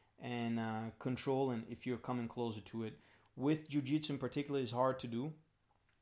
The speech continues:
because you cannot measure as good as you can measure weight training. So weight training, you have kilos, amount of repetition, things like that. With jiu-jitsu, you're gonna have to, um, compare yourself to training partners. And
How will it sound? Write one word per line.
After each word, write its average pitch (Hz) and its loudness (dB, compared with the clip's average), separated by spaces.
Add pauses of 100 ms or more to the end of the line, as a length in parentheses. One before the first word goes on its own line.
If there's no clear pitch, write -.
(420)
because 117 -4 (400)
you 123 -2
cannot 131 0
measure 120 0
as 117 -2
good 120 0
as 113 -2
you 117 -4
can 120 -4
measure 113 -2
weight 110 -4
training. 107 -8
So - -8
weight 117 -2
training, 120 -2
you 113 -4
have 107 -6
kilos, 120 -2
amount 110 -2
of 110 -2
repetition, 113 -6
things 113 -6
like 107 -6
that. 117 -4 (580)
With 127 0
jiu-jitsu, 131 0
you're 120 2
gonna 123 2
have 123 0
to, 117 0
um, 107 -2 (320)
compare 123 4
yourself 117 2
to - -4
training 117 0
partners. 110 -2 (340)
And 127 -2